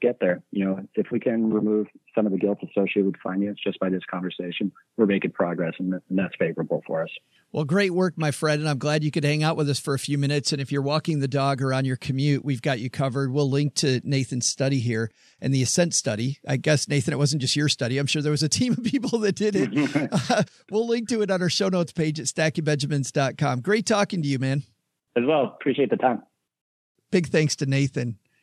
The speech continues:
Speaker 2: for calling the shortwave. You know, uh, the fact that you'd rather talk about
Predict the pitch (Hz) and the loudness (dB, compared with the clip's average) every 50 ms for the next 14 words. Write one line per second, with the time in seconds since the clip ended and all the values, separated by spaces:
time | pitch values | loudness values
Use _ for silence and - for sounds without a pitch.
0 | _ _ _ _ - - 135 - - - 147 135 127 127 123 123 117 - - 139 | _ _ _ _ -4 -4 -4 0 0 0 0 2 0 0 -2 -2 -2 -2 -2 -2
1 | 127 - - 127 117 113 117 117 - - 185 170 160 165 156 156 151 147 143 135 | -2 -2 -2 -4 -2 -2 -4 -6 -8 -4 -2 0 2 2 2 2 2 2 2 2
2 | 135 131 127 120 127 - - _ _ _ _ _ _ _ _ 143 143 139 - 180 | 2 0 0 -2 -2 -4 -8 _ _ _ _ _ _ _ _ -6 -6 -2 0 2
3 | 180 196 - - - 202 185 - - 175 202 185 151 165 165 175 196 226 277 247 | 2 2 0 -2 -8 -8 -10 -6 -2 -2 0 0 2 2 2 4 2 2 2 0
4 | 202 180 - _ _ _ _ _ - 185 175 180 175 - 170 151 151 151 151 147 | -2 -2 -4 _ _ _ _ _ 2 4 4 4 2 0 0 0 2 2 2 2
5 | 143 - | 0 -2